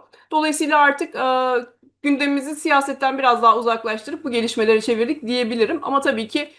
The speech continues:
e, siyasi gelişmelere yönelik haber akışları da piyasanın duyarlı olduğu konulardan biri.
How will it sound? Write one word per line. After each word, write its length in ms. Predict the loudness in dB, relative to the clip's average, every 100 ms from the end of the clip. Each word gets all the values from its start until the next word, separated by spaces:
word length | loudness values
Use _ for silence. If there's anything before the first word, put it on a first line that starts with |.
| _ 0
e, 380 | 4 4 2 0
siyasi 420 | 0 0 0 -4
gelişmelere 480 | -6 -4 0 2 2
yönelik 320 | 2 0 0
haber 200 | 4 4
akışları 440 | 2 -4 -4 -4
da 120 | -4
piyasanın 580 | 0 0 0 -2 -2 -6 -10 _ _ -4
duyarlı 380 | 4 6 6 4
olduğu 400 | 2 -2 -6 -4
konulardan 720 | -2 2 2 2 0 0 -2
biri. 360 | -4 -4 -6